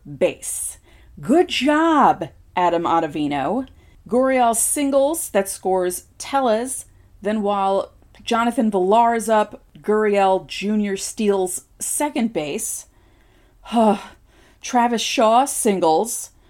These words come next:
Vladimir Guerrero scores. Lourdes Gurriel scores. Jonathan Villar gets to third. Pinch runner Joe Panik comes in to replace Espinal.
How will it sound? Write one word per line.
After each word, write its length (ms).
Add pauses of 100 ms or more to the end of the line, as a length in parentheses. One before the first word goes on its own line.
(200)
Vladimir 360
Guerrero 460
scores. 800 (180)
Lourdes 520 (180)
Gurriel 580
scores. 800 (180)
Jonathan 440
Villar 420
gets 540
to 120
third. 580 (260)
Pinch 320
runner 240
Joe 280
Panik 480
comes 320
in 260
to 100
replace 500
Espinal. 680